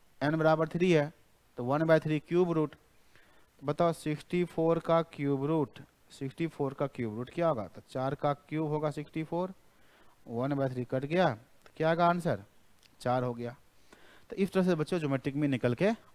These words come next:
आता है। हाँ ध्यान रखे, ध्यान रहे,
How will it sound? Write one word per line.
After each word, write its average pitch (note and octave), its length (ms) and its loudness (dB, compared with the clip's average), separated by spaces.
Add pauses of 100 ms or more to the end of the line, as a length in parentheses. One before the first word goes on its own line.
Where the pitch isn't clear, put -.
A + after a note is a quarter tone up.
आता G#2+ 240 0
है। - 240 -10
हाँ G2 160 -10
ध्यान D#3+ 320 2
रखे, F3+ 260 2 (680)
ध्यान C#3+ 320 0
रहे, E3 220 4